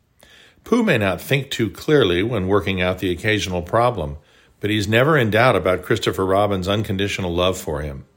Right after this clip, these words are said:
In that, he can be assured, for he is fearfully and wonderfully made.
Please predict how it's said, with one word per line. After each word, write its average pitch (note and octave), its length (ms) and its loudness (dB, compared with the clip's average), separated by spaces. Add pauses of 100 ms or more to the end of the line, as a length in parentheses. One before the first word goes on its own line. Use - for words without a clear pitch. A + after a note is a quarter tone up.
(680)
In G3+ 220 2
that, A2+ 400 2 (100)
he C3 120 -2
can C3+ 200 0
be C#3 140 0
assured, C#3 600 0 (300)
for G#2 180 0
he G#2+ 140 2
is G2 160 2
fearfully F2 520 4
and F#2+ 180 -2
wonderfully F#2 460 -2
made. E2+ 460 -4